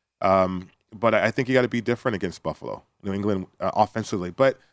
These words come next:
that's enough points, I think, um, uh, you know, d-, depending on the live movement where you catch it, uh, if you're comfortable that way, uh, w-, without Von Miller, closer that side, uh, of the ball for Buffalo.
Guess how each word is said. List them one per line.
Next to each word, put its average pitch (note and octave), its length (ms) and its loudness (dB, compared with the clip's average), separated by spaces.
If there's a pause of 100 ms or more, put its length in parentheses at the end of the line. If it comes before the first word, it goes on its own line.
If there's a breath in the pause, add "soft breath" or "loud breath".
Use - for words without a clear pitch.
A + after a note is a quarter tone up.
that's D3 180 0
enough E3 280 2
points, A#2 340 -6
I F#2+ 120 -4
think, - 440 -10 (380)
um, F2 460 0 (280)
uh, B1 60 -6 (100)
you A2 80 -8
know, F#2 200 -4 (280)
d-, G#2 80 -8 (260)
depending B2 380 -2
on A2 120 2
the F#2+ 60 -2
live G#2+ 240 4
movement G#2+ 300 -4
where G#2 120 -4
you F#2+ 80 -4
catch - 300 -4
it, G#2 120 0 (480)
uh, F#2 320 0
if G2 160 -6
you're F#2+ 100 -4
comfortable G#2 520 -2
that D#2+ 200 -6
way, D#2 280 -10 (420)
uh, E2+ 120 0
w-, F#2+ 200 -2
without G#2+ 340 4
Von G2 200 -2
Miller, D#2 220 -10
closer G2+ 340 -6
that E2+ 140 -4
side, F2 440 -2
uh, E2+ 40 -8 (100)
of F2 120 -4
the E2+ 60 -16
ball F2+ 220 -2
for - 120 -14
Buffalo. D#2+ 420 -10